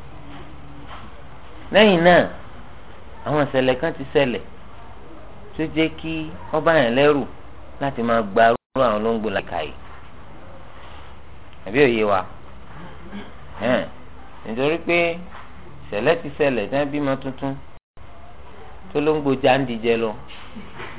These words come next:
Àbí òye wa? Sòun máa ń sọ máa ti ń gbé olóńgbò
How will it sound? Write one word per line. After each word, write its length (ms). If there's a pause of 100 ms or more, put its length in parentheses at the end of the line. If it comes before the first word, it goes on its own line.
(1500)
Àbí 200
òye 220
wa? 180 (680)
Sòun 240
máa 120
ń 40
sọ 80
máa 140
ti 120
ń 100
gbé 100
olóńgbò 340